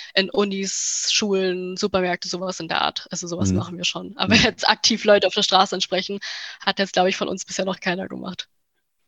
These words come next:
Speaker 2: Okay, also so diese direkte Ansprache, die, die macht ihr auch gar nicht?
Speaker 1: Ähm, bisher noch nicht. Also das erste, wo wir wirklich so diese direkte Ansprache haben,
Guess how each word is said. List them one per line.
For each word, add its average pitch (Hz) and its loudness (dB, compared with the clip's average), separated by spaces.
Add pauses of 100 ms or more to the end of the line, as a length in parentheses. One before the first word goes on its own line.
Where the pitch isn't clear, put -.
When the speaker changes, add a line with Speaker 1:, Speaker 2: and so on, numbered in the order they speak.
(100)
Speaker 2:
Okay, 120 6
also 98 8
so 101 8
diese 104 8
direkte 123 8
Ansprache, 143 6
die, 131 4
die 127 4
macht 117 4
ihr 95 4
auch 87 -4
gar 90 2
nicht? 90 -4 (1080)
Speaker 1:
Ähm, 220 0
bisher 226 2
noch 262 2
nicht. 247 -2
Also 208 -2
das 196 -8
erste, 220 0
wo 208 -2
wir 214 -4
wirklich 214 -2
so 208 -2
diese 202 -8
direkte 208 0
Ansprache - 0
haben, 202 0